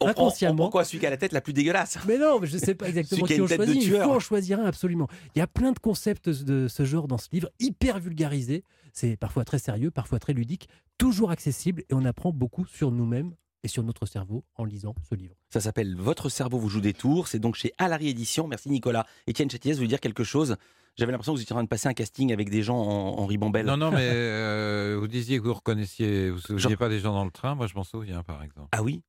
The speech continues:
Speaker 3: Ouais.
Speaker 1: De tous les visages ?
Speaker 3: Pas de tous les visages, mais je, je les regarde et je m'en souviens,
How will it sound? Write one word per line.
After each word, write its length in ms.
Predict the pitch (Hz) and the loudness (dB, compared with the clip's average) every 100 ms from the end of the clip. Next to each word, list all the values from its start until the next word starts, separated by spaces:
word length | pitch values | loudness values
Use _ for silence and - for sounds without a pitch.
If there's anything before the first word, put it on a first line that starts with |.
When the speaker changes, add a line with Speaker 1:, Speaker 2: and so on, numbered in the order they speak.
| _ | _
Speaker 3:
Ouais. 180 | 87 87 117 _ - | -4 -4 -6 _ -4
Speaker 1:
De 60 | 107 | -2
tous 160 | 165 | 2
les 80 | 165 | 2
visages ? 380 | 143 110 98 101 - _ _ | 2 -2 -4 -6 -12 _ _
Speaker 3:
Pas 140 | - | -20
de 60 | 76 | -12
tous 140 | - | -6
les 100 | 85 | -4
visages, 380 | 87 123 175 185 92 | -4 -6 -8 -8 -8
mais 120 | 85 | -10
je, 280 | 78 80 73 | -10 -12 -12
je 80 | 78 | -8
les 100 | 85 | -8
regarde 420 | 90 131 147 110 | -4 -6 -6 -8
et 80 | 85 | -12
je 100 | 80 | -10
m'en 100 | 82 | -12
souviens, 360 | - 117 98 | -12 -14 -16